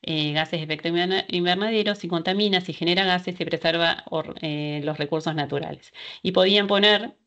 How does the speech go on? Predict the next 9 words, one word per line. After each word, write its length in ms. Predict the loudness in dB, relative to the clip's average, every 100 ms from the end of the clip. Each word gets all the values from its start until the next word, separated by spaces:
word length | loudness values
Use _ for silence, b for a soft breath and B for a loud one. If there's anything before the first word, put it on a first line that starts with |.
| _ 0
una 200 | 2 2
escala 480 | 2 2 4 2
desde 460 | 2 0 -2 -4 -4
poco, 440 | 0 0 0 -6
moderado, 720 | -4 -2 0 4 4 2 -2 -6
mucho 440 | -2 -2 -2 -4
y 80 | -4
no 160 | -6 -6
sé. 280 | -10 -12